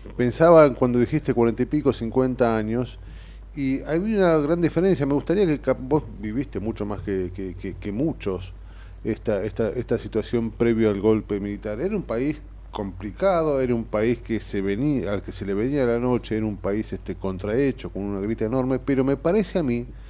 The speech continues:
y ahí viene la pregunta, que había una gran diferencia respecto de lo que sucede hoy.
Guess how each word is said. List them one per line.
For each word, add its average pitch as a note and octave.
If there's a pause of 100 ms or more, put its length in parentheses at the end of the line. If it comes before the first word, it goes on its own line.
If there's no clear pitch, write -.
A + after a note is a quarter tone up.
(1080)
y A2
ahí B2+
viene B2
la A#2
pregunta, A#2 (260)
que C3
había F3+
una F3+
gran D#3+
diferencia C#3+ (160)
respecto B2
de A2+
lo G#2+
que G#2
sucede G#2+
hoy. F#2